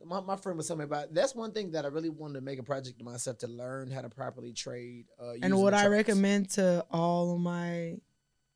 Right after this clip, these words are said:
Speaker 2: like, the people that I'm teaching and my mentees and stuff, you o-, you need to learn how to use the platform first. 'Cause if you,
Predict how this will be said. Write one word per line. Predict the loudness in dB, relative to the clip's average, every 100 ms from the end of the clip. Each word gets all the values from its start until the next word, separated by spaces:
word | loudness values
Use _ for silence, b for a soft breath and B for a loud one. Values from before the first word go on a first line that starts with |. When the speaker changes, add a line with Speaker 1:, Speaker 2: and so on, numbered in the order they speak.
| _ _ _ _
Speaker 2:
like, | -2 -2 -2
the | 2
people | 4 4 0
that | -8
I'm | -10 -10
teaching | -8 -4 0 0
and | 0
my | -4
mentees | -10 -8 -6 -4 -2 -2
and | -4
stuff, | 0 0 0 -2 b b b b _
you | -10 -6 -6
o-, | -6 -8 -12
you | -14 -4
need | -2 0
to | 0
learn | 2 4
how | 4
to | 4
use | 4
the | 4
platform | 4 2 2 -2 -2
first. | -4 -8 -12 -6
'Cause | 4 8
if | 8 8
you, | 6 6 4